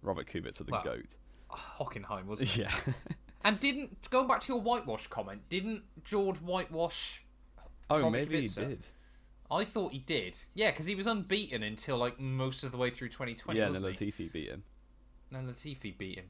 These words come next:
Speaker 2: somehow.
Speaker 1: Yeah.
Speaker 2: We, we miss, we miss the goat himself, even to this day.
Speaker 1: Yeah. <laughs> The only
Speaker 2: Is
Speaker 1: man
Speaker 2: there
Speaker 1: to beat George
Speaker 2: anything
Speaker 1: Russell in
Speaker 2: else?
Speaker 1: equal machinery.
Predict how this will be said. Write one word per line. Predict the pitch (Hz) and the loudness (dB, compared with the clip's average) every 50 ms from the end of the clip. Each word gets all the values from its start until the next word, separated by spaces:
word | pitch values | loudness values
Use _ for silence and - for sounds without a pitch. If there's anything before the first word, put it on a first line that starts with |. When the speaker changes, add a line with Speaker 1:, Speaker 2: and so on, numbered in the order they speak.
| - - | -16 -12
Speaker 2:
somehow. | - - - 101 92 90 90 - - - - | -8 -4 -4 -4 -4 -6 -8 -10 -14 -12 -2
Speaker 1:
Yeah. | - 104 101 95 82 95 - - - - | 2 4 4 4 2 0 -6 -12 -6 -2
Speaker 2:
We, | 139 143 | -2 -2
we | 143 147 160 160 | 2 2 2 2
miss, | 160 170 170 151 - | 4 2 2 0 0
we | 147 147 143 | 0 0 2
miss | 139 143 135 - | 2 2 0 0
the | - 107 | -4 -2
goat | - 110 95 90 82 - | -2 -2 -2 -2 -4 -8
himself, | 104 104 95 - - 101 90 90 - - - - - - - - - - - - - - | -14 -12 -10 -6 -6 -6 -6 -6 -10 -14 -20 -20 -20 -20 -20 -20 -20 -20 -20 -20 -20 -12
even | - 123 113 113 110 | -10 -8 -8 -8 -8
to | - 113 | -8 -8
this | 104 95 - | -8 -8 -6
day. | - 107 95 92 90 - | -6 -4 -6 -6 -6 -4
Speaker 1:
Yeah. | - 101 95 87 90 92 | 2 4 4 4 4 0
<laughs> | - - - - - - - - - - - - - - - - 143 131 - 127 - - - 131 - - - - - - | -6 -14 -20 -20 -20 -20 -20 -20 -20 -18 -16 -10 -10 -10 -6 -6 -8 -6 -6 -10 -12 -10 -12 -12 -12 -12 -14 -12 -4 4
The | 220 220 214 | 8 10 10
only | 226 226 220 208 | 10 10 10 8
Speaker 2:
Is | 202 | 8
Speaker 1:
man | - - - - 95 | 8 8 8 6 6
Speaker 2:
there | - 254 247 | 6 8 8
Speaker 1:
to | 240 240 | 8 8
beat | - - - 226 | 6 6 6 6
George | 208 190 185 - | 4 4 6 4
Speaker 2:
anything | 196 | 4
Speaker 1:
Russell | - 101 92 87 | 2 2 0 -2
in | 85 | -4
Speaker 2:
else? | 87 - | -4 -4
Speaker 1:
equal | - 78 | -4 -6
machinery. | 85 - 92 92 92 85 92 | -4 -4 -6 -6 -6 -6 -8